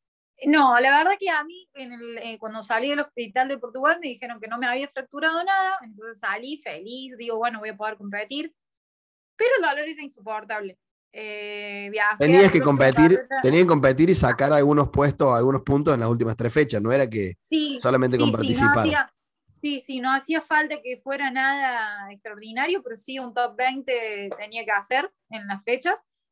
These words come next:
Speaker 1: top veinte, top quince, que, que bueno, que mi mejor, mi mejor resultado hasta el momento había sido un octavo en, en una Copa Mundo.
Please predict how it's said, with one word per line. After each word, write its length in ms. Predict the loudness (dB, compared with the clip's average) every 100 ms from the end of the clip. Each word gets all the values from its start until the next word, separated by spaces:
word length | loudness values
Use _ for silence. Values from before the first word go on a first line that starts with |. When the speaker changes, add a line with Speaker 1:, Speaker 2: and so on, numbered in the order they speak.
| _ -6
Speaker 1:
top 120 | -2
veinte, 280 | -2 -2 -6
top 180 | -10 -10 _
quince, 480 | -8 -8 -6 -6 -6
que, 360 | -8 -8 -10 -8
que 60 |
bueno, 240 | -6 -4 -8
que 140 | -16 _ _ _ -16
mi 120 | -8
mejor, 400 | -6 -2 0 0
mi 140 | -4
mejor 240 | -10 -8 -6
resultado 360 | -6 -2 2
hasta 200 | 2 0 -8
el 60 |
momento 320 | -6 -6 -2
había 200 | -2 -2 -6
sido 180 | -10
un 60 | -8
octavo 440 | -8 -4 -4 -4
en, 260 | -6 -12 -16 _ _
en 240 | -16 -10
una 160 | -8 -6
Copa 240 | -4 -4
Mundo. 340 | -4 -6 -8